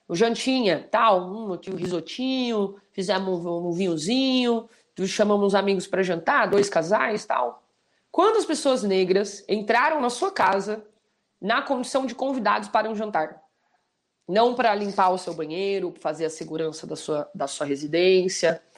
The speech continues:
É, então, assim, é um pouco sobre isso. Essa é a pergunta, né? Então, por que, por que o espanto?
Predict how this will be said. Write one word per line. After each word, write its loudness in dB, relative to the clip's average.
É, 4
então, 4
assim, 0
é 4
um -4
pouco 0
sobre 4
isso. -2
Essa -2
é -2
a -4
pergunta, -6
né? -2
Então, -6
por -8
que, 0
por 2
que 2
o 8
espanto? 0